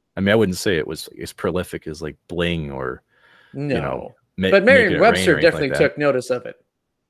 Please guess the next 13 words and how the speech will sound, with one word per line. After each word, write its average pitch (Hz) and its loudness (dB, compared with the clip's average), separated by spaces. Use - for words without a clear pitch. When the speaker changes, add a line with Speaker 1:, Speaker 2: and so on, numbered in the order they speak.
Speaker 1:
<laughs> - -6
Or 104 6
pissed - 2
off 113 4
a 104 0
scholar 104 4
who's 98 -2
like, 87 0
you 98 -2
know, 85 0
"What 104 -2
is 98 -4
this - -12